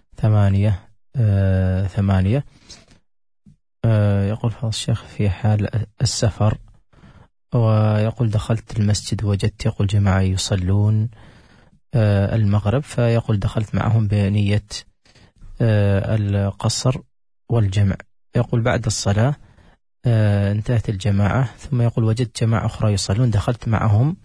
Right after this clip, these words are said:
بنية العشاء وهم يصلون المغرب،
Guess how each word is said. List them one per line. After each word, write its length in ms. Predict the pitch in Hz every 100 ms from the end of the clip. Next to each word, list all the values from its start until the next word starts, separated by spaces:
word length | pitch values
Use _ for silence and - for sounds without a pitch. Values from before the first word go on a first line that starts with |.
| - _ - - -
بنية 380 | 113 117 110 104 110
العشاء 540 | - 95 - 104 92 - _ _ _ -
وهم 440 | 113 110 104 135
يصلون 480 | 117 - 104 127 110
المغرب، 460 | 98 98 101 101